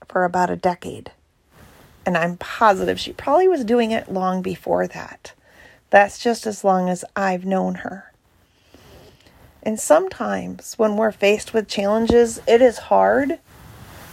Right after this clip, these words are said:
to rely on God and share how good God is when you are fighting to survive, whether it be metaphorically or physically. Yeah,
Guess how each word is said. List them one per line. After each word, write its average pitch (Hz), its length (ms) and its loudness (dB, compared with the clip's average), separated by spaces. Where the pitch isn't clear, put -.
to 233 140 2
rely 202 380 4
on 185 180 0
God 180 460 -2
and 196 160 2
share 214 340 4
how 214 140 4
good 190 300 0
God 190 320 4
is 175 340 -4
when 190 180 -2
you 202 120 -4
are 180 160 0
fighting 180 640 -6
to 202 100 -10
survive, 175 840 -6
whether 190 340 2
it 170 160 0
be 185 160 0
metaphorically 240 1040 0
or 202 100 -4
physically. 180 760 -8
Yeah, 202 200 0